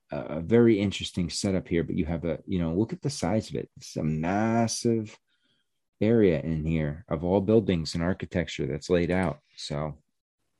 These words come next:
next, we have the megalopolis.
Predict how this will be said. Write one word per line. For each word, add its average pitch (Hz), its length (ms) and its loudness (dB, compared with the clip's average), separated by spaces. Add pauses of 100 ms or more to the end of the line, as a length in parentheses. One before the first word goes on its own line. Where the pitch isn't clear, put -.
(1600)
next, - 440 6
we 98 160 6
have 95 180 6
the 95 80 4
megalopolis. 98 1300 6